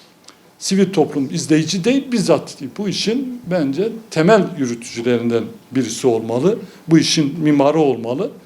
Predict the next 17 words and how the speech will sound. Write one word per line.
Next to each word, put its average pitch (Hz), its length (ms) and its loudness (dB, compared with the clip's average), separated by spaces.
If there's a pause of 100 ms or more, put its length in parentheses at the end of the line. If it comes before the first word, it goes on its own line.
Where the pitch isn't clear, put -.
(400)
Biz 165 160 -4
bunu 165 140 2
öneriyoruz 170 580 2
ve 180 80 6
yapmaya 165 460 4
da 123 140 0 (140)
çalışıyoruz. 123 800 -4 (680)
Biraz 190 360 4
bu 202 200 -8
barış 185 500 2 (600)
ve 170 140 0
demokratikleşme 165 920 0 (160)
meselesi 156 520 -4
bizim 175 400 0
omuzlarımızda, 127 1000 2 (200)
e, 123 40 0 (420)
yükselecek. 131 760 0